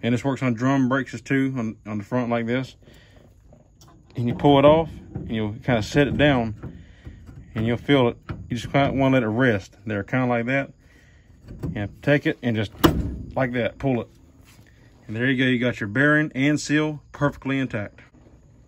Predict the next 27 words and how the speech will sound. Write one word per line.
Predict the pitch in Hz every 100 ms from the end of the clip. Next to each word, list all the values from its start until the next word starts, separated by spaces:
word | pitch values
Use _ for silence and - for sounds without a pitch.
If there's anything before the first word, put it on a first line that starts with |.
| - - - - - - - - - - - - _ - - - - _ _ _ _ _ _ _ _
Didn't | 135 127
hurt | 127 117
the |
seal | 120 139 135
one | 135 139
little | 143
bit. | 135 117 107 - _ _ _ _ _
It's | - -
not | 110 113
bent | 131 147 - - -
or | 120
anything. | 139 143 151 160 160 156 - _ _ _ _ - - _ -
You | 127
can | 110
completely | - - 135 139
reuse | 139 139 135
that | 139 135
seal, | - 143
it's | 127
perfectly | - 139 - 139
fine. | 127 110 101 98 - - - - - - _ _ _
Okay, | 165 202 190
so | - 180
here's | 175
the |
new | 185 175
rotors. | 170 190 190 180